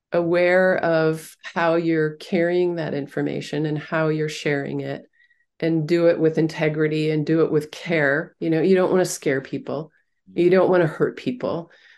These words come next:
Speaker 1: Um, and, uh, um, so I think that it does take some, some wisdom or some, uh, attention
Speaker 2: Mm.
Speaker 1: to carry it well.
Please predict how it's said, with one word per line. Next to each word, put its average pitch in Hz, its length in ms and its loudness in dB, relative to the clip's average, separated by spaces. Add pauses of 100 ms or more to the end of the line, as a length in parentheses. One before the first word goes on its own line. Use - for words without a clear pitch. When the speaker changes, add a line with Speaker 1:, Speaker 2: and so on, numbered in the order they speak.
(220)
Speaker 1:
Um, 151 480 0 (760)
and, 156 420 2 (300)
uh, - 80 -6 (340)
um, 151 500 -6 (160)
so 202 180 2
I 196 80 6
think 202 260 4
that 190 180 4
it 160 140 0
does 185 360 4
take - 380 -4 (500)
some, 156 840 0 (2000)
some 180 280 -2
wisdom 160 600 0
or 151 200 0
some, 156 640 -4 (480)
uh, 147 400 -6
attention 143 720 -6 (380)
Speaker 2:
Mm. 95 180 -20
Speaker 1:
to 160 120 0
carry 151 460 0
it - 120 0
well. 143 480 -4